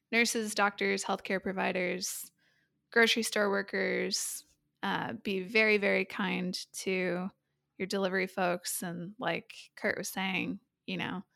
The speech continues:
this is not a time to be tipping at your normal rate. Uh, make sure you show your appreciation to them and reach out to them. And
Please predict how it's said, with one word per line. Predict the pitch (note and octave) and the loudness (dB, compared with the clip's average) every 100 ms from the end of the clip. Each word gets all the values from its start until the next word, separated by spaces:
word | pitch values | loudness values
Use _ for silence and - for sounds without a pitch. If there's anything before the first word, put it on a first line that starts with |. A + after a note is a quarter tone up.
| _ _ _ | _ _ _
this | - F#3+ | -6 -4
is | F#3+ F3+ - - _ _ _ _ _ _ _ _ - | -6 -10 -12 -18 _ _ _ _ _ _ _ _ 2
not | A3 B3 | 10 10
a | B3+ | 10
time | C4 A#3+ A#3+ | 8 6 6
to | A#3 | 4
be | A3 A3+ A3 | 4 4 4
tipping | - A3+ G#3+ G3+ G3+ - _ _ _ | 2 2 2 2 0 -4 _ _ _
at | G#3 G3 | 2 2
your | G3 | 0
normal | G3 F#3+ F#3+ | 0 0 2
rate. | F#3 F3+ F#3+ - _ _ _ _ _ _ _ _ _ | 2 2 0 -6 _ _ _ _ _ _ _ _ _
Uh, | G3 F3+ - - - A3 - _ _ _ _ _ _ _ _ _ _ _ _ _ _ | -2 0 0 -2 -4 -8 -10 _ _ _ _ _ _ _ _ _ _ _ _ _ _
make | G3+ G#3 | 4 6
sure | - | 8
you | G3+ G3+ | 6 6
show | A3 | 4
your | F3+ E3+ | 4 2
appreciation | - - - - F#3+ - F#3+ | -2 -4 -6 -4 -6 -6 -8
to | - | -10
them | - D#3+ | -8 -8
and | F3 | -8
reach | E3+ F3 | -10 -6
out | - - | -8 -8
to | G3 | -10
them. | F3 F#3+ - _ - - _ - | -10 -10 -12 _ -20 -20 _ 4
And | C4+ C#4 | 4 4